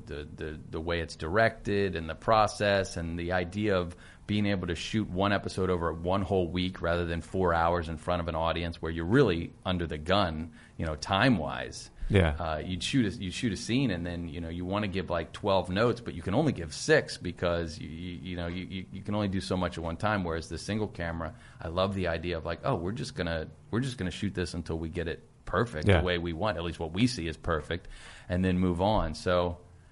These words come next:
Speaker 1: and then Raising Hope was a, was, was, was a cousin to My Name Is Earl,
Speaker 2: Right.
Speaker 1: really, you know, just a different kind of setting and, and whatnot. And then, um, and then you mentioned the guest book, which has been an absolute dream because it's a different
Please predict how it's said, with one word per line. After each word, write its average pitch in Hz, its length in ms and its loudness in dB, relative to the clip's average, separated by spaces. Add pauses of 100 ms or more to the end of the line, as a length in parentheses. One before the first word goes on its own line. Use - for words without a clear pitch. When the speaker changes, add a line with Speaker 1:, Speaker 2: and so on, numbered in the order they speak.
(120)
Speaker 1:
and 139 80 8
then 156 100 12
Raising 147 320 10
Hope 131 240 10
was 117 160 4
a, 113 100 6
was, 110 300 -2
was, 101 340 -2
was 104 180 -2
a 95 40 -4
cousin 104 440 4
to 104 100 0
My 95 180 4
Name 90 220 0
Is 85 120 -2
Earl, 87 220 2
Speaker 2:
Right. 92 140 10
Speaker 1:
really, 85 260 4
you 87 100 0
know, 85 260 0
just 85 240 -8
a 90 40 -4
different 87 500 -4
kind 87 200 -4
of 78 80 -8
setting 85 500 0
and, 85 140 -6
and 87 360 -6
whatnot. 85 540 -2 (560)
And 95 160 4
then, 95 220 2
um, 90 400 0 (160)
and 95 140 -2
then 98 120 2
you 95 60 2
mentioned 98 400 2
the 95 40 0
guest 98 340 2
book, 82 200 -2
which 87 200 -6
has 87 120 -6
been 87 600 -2
an 92 140 -4
absolute 92 520 -2
dream 90 600 0
because 85 840 -2 (300)
it's 92 140 -6
a 85 40 -6
different 95 400 -2